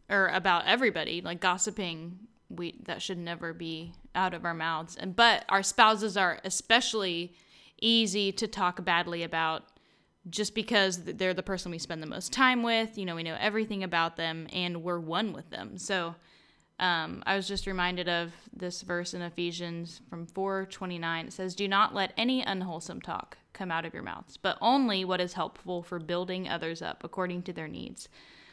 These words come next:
that it may benefit those who listen." So I feel like everything in that verse just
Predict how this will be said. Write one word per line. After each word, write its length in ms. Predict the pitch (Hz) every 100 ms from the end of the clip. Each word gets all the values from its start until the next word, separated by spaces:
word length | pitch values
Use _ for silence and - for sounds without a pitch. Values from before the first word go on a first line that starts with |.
| - _
that 120 | 202
it 100 | 202
may 140 | 190 185
benefit 560 | 175 185 196 190 -
those 340 | 165 165 165 160 -
who 160 | 185 160
listen." 520 | 196 - - - 196 _ - _
So 140 | -
I 40 | 247
feel 100 | 294
like 140 | 269
everything 480 | 226 233 294 320 320
in 100 | 294
that 160 | 254 196
verse 300 | 202 208 214
just 420 | - 208 202